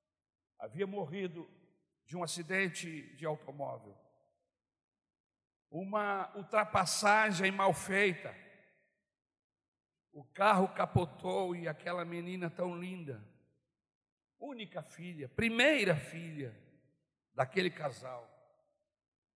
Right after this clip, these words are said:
acabou morrendo. O pai e a mãe desta criança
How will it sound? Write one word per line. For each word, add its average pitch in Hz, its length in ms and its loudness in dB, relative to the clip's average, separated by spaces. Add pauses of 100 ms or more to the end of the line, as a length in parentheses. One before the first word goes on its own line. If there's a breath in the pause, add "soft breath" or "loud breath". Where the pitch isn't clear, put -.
acabou 147 480 -2
morrendo. 151 560 -8 (2000)
O 156 100 -8
pai 254 340 8
e 254 40 12
a 247 60 8
mãe 254 220 4
desta 233 320 4
criança 220 640 4